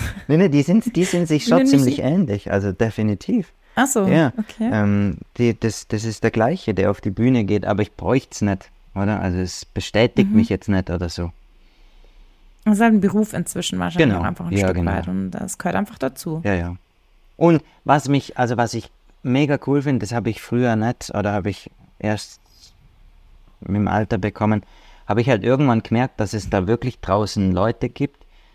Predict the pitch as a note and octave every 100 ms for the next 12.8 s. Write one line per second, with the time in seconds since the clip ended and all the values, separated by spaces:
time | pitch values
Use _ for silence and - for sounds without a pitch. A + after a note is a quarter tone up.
0 | _ - G#2+ A2+ A#2+ A#2+ - _ - G#2
1 | F#2 A2 C3 A2 G2+ A#2 G#2+ G#2+ G2 -
2 | G#2 G#2+ A#2+ - G#2 G2 G#2 F#2+ F#2 F2+
3 | - A2+ F2 - _ - - _ _ _
4 | _ A2 A2 C3+ - _ _ G3+ F#3+ G#3+
5 | G#3 - - C3+ E3 D3 A#2 G#2+ G2+ B2+
6 | C#3 B2 - A2 G#2 A#2 G#2+ F#2+ G2+ A2
7 | G2+ A2 G#2+ G#2 - G#2+ G2 F2+ G#2+ C3+
8 | C3+ - C3 B2+ - G2+ G2+ G2+ G#2+ G#2
9 | F#2 F#2+ - G#2+ F#2+ F#2 - G2+ A#2 B2
10 | B2 _ _ _ _ _ - C3 - B2
11 | A2+ A2+ A2+ A2 G#2+ C3 D#3+ C3 - A2+
12 | F#2+ D#2+ _ _ - G#2 A#2 C3